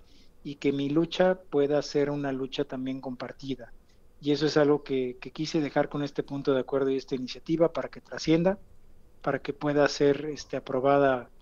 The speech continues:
lo más pronto posible, porque es un asunto de acompañamiento, pero también de tratamiento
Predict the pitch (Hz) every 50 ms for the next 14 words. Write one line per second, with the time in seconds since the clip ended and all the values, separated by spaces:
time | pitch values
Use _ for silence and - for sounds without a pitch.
0 | - - - - _ - - 147 143 151 139 123 165 160 147 170 156 175 165 -
1 | 220 208 202 220 220 220 - 160 - - - 151 151 156 175 180 - - 214 202
2 | 196 175 190 196 190 - 196 175 156 143 - 147 135 - 147 143 151 156 170 190
3 | 208 220 214 - 226 - 170 151 139 - 143 139 147 156 156 165 160 - 143 135
4 | - - 131 131 135 139 131 127 - -